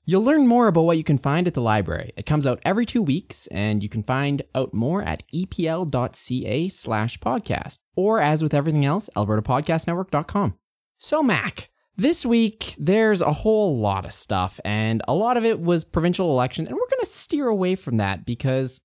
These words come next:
my Twitter feed is already full. But there was some political items that came up this week that,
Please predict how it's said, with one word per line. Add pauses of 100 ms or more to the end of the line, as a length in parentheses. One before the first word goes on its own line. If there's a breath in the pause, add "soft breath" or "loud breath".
my
Twitter
feed
is
already
full.
But
there
was
some (280)
political (480)
items
that
came
up
this
week
that,